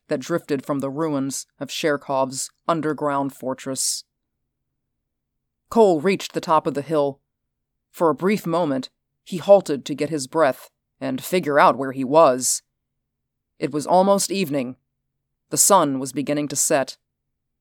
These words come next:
In the darkening sky, a few dots still twisted and rolled.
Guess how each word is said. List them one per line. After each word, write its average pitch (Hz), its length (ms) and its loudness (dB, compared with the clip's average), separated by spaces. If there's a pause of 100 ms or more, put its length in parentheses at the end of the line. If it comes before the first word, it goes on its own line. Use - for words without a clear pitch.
(120)
In 147 100 -8
the 139 60 -4
darkening 185 460 4
sky, 135 540 0 (340)
a 151 60 -6
few 202 240 -6
dots 156 380 4
still 170 600 2
twisted 143 580 -4
and 139 180 -4
rolled. 135 360 0